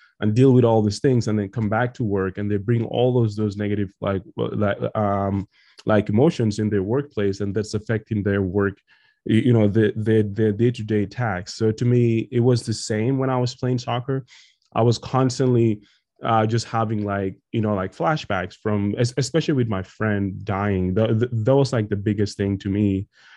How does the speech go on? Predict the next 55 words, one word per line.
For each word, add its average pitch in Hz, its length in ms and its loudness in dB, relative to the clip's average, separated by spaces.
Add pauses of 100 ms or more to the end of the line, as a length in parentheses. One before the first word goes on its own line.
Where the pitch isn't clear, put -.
(440)
'cause 117 160 4
I 113 80 4
was 120 200 4
blaming 117 420 4
myself 104 600 -2 (120)
and 104 360 0
saying 113 360 2
that 104 160 2
this 113 120 0
is 107 140 -6
my 90 160 -4
fault 147 320 2
because 107 240 0
his 107 160 0
mom 113 300 2
was 104 120 -2
crying 95 460 -4
to, - 220 -12
uh, 98 220 0
and 98 200 -2
then, 98 240 -2 (420)
you 113 120 0
know, 101 100 4
yelling 120 460 6
at 110 120 0
me 113 100 0
and 104 140 0
saying, 104 380 0
"Why 110 240 0
did 110 160 -2
I, 104 220 0 (180)
why 113 300 0
did 110 160 -4
you 113 80 -6
take 110 240 -6
my 101 160 -4
son 156 340 -2
here?" 92 400 -4
And 107 260 2
then 107 160 2
I'm 107 220 0
just 107 240 -4
like, 98 240 -2 (800)
"I, - 100 -12 (200)
I 123 120 -2
don't 156 200 2
know. 135 260 2
Like, 113 380 2
you 127 80 2
know, 120 280 0
we, 135 380 2
we're 151 260 2
just 151 200 -2
having 123 300 -4
fun." 123 420 -4